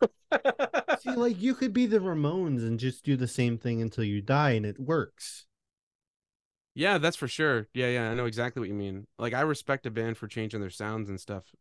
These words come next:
Speaker 1: I, I respect that a fuck
Speaker 2: Yeah.
Speaker 1: ton. But there are dudes that are out there, like the Misfits, but you can't really use that as an example either. They've had, like, <laughs> four singers.
Speaker 2: Yeah,
Speaker 1: <laughs>
Speaker 2: yeah. I,
Speaker 1: Uh,
Speaker 2: I, I, I would say, like, somebody like Mastodon,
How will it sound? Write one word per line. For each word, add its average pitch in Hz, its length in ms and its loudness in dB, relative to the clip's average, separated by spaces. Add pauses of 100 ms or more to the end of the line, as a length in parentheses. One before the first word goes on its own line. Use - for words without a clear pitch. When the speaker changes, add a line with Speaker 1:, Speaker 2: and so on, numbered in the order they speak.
(320)
Speaker 1:
I, 107 60 -6
I 104 220 -4
respect 101 420 -8
that 101 100 -8
a 90 60 -12
fuck 196 160 0
Speaker 2:
Yeah. 120 100 4
Speaker 1:
ton. 98 300 -6 (440)
But 104 260 -4 (320)
there 113 180 -4
are 110 160 -2
dudes 107 180 -6
that 104 80 -10
are 101 80 -6
out 101 140 -8
there, - 80 -14
like 123 160 -6
the 107 80 -6
Misfits, 107 440 -6
but 110 240 -6
you 117 80 -6
can't 127 200 -2
really 131 160 0
use 127 120 -2
that 131 140 2
as 131 120 2
an 110 60 -2
example 110 440 -6
either. 113 220 0
They've 98 120 -6
had, 113 120 -2
like, 101 120 -8
<laughs> - 200 -6
four - 40 -6
singers. - 720 -6
Speaker 2:
Yeah, 104 320 2 (100)
Speaker 1:
<laughs> - 140 -8
Speaker 2:
yeah. 98 240 -4 (1040)
I, 123 160 6
Speaker 1:
Uh, 123 260 2 (100)
Speaker 2:
I, 143 120 0
I, 147 120 0 (340)
I 135 160 2
would 135 240 0
say, 147 420 -2
like, 117 280 0
somebody 120 340 -4
like 107 180 -4
Mastodon, 113 920 -8